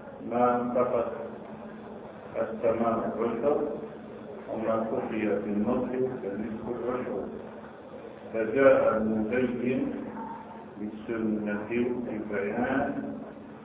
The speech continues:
آه، الآية التي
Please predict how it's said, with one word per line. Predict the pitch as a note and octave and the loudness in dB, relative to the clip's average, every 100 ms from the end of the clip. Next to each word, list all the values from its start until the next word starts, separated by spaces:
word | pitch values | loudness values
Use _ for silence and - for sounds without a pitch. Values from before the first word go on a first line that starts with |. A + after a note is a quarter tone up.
| - - - - - | -16 -12 -12 -12 -8
آه، | G#2 G#2+ G#2+ - - - - - - - - - - - - A#2 | -4 -2 -4 -4 -6 -8 -10 -10 -12 -12 -14 -14 -14 -14 -8 -4
الآية | A#2 A#2 A2+ B2 B2 A2+ A2 G#2+ B2 - - - - - - - - - - A2+ | -2 -2 0 4 6 6 6 4 4 2 -2 -6 -8 -12 -14 -14 -14 -14 -8 -6
التي | G2+ G2+ - A#2+ B2+ A#2+ | -2 -4 -2 0 0 0